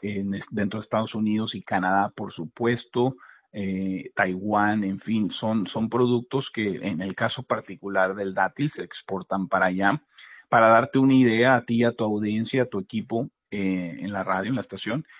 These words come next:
el dátil de la región de San Luis Río Colorado y de Mexicali es de altísima calidad. Compite con, con países árabes, que ellos son,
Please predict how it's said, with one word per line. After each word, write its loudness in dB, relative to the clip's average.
el -2
dátil 2
de 0
la 0
región -2
de 2
San 0
Luis -2
Río 2
Colorado 0
y -2
de -4
Mexicali 0
es 2
de -2
altísima -8
calidad. -8
Compite -2
con, 0
con -6
países -6
árabes, 0
que 4
ellos 4
son, 0